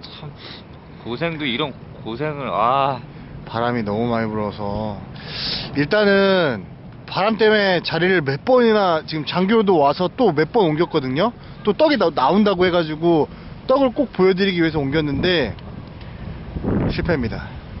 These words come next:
Speaker 1: 아, 저희 열심히 하긴 진짜 열심히 했는데 우선 바람이 너무 불어서 카메라가 막 삼각대가 쓰러지고 해서 우선 영상은 여기서 마무리하고요.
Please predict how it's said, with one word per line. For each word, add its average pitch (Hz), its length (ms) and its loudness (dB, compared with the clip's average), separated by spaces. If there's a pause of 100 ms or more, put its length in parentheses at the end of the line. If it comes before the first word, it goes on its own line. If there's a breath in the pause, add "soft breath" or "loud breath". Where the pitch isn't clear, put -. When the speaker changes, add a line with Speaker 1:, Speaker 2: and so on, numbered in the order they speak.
(180)
Speaker 1:
아, 113 260 -10 (140)
저희 113 200 -2
열심히 110 380 -4
하긴 139 280 -4
진짜 - 320 -6
열심히 123 340 -2
했는데 127 480 -2 (1800)
우선 135 280 -4
바람이 127 340 0
너무 170 240 0
불어서 156 240 -2
카메라가 180 640 -2
막 - 160 0 (160)
삼각대가 - 420 -2 (220)
쓰러지고 - 480 -2
해서 151 340 0
우선 - 640 -4
영상은 - 380 -4
여기서 127 640 0 (120)
마무리하고요. 147 800 -4